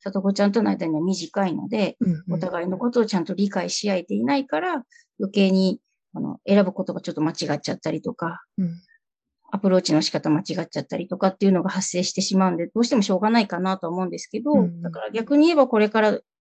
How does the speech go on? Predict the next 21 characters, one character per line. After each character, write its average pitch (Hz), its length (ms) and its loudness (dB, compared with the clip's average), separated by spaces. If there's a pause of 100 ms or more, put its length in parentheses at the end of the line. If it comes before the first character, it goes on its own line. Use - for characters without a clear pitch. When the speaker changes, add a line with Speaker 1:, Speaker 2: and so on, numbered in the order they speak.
(140)
Speaker 1:
一 202 60 -8
緒 208 140 -4
に 208 100 2
過 208 140 -4
ご 214 140 -2
す 202 140 -6
時 170 140 -10
間 175 260 -2
を 247 280 4 (640)
た 196 100 -6
く - 60 -14
さ 185 160 0
ん 180 80 -2
積 208 120 0
み 196 160 4
重 202 140 -2
ね 214 140 0
て 226 100 -2
い 233 80 -2
け - 160 -6
ば、 302 380 -2